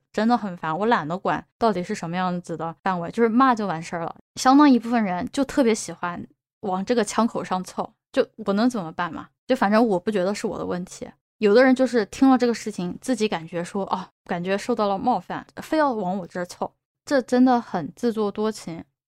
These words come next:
我就一个普通人，对吧？我会犯错，我也会想着去 judge 其他人，我会的。你也可以 judge 我，没有问题，这是你的自由。只是如果你要站在我的面前 judge 我的话，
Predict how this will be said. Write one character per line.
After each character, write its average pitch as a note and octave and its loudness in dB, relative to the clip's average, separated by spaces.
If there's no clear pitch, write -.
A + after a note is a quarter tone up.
我 G3+ 0
就 C4+ 0
一 B3 2
个 B3+ 2
普 A3+ -8
通 G3 -4
人， F3+ -4
对 F#3+ -6
吧？ F#3 -6
我 F#3 -2
会 B3+ 4
犯 A#3+ 0
错， G#3 -4
我 F#3+ 0
也 A3 2
会 G#3+ 0
想 E3 -6
着 F#3 -2
去 F#3 -10
judge G3+ 0
其 E3+ -8
他 F#3+ -4
人， E3+ -6
我 F#3+ -4
会 F4 -2
的。 - -6
你 A3+ 4
也 B3+ 6
可 A3 0
以 A3 4
judge G#3 2
我， - -8
没 G#3 0
有 C4 4
问 A3 0
题， - -12
这 - -4
是 C4+ 2
你 G#3 4
的 F3 -2
自 A3 -4
由。 E3+ -6
只 - -8
是 A#3 0
如 A3+ 2
果 C4 6
你 A#3+ 8
要 - -2
站 A#3+ 4
在 A#3+ 2
我 E3+ -4
的 F3+ -6
面 G#3+ 0
前 F3+ -8
judge A#3 2
我 G3 -6
的 - -14
话， F3+ -6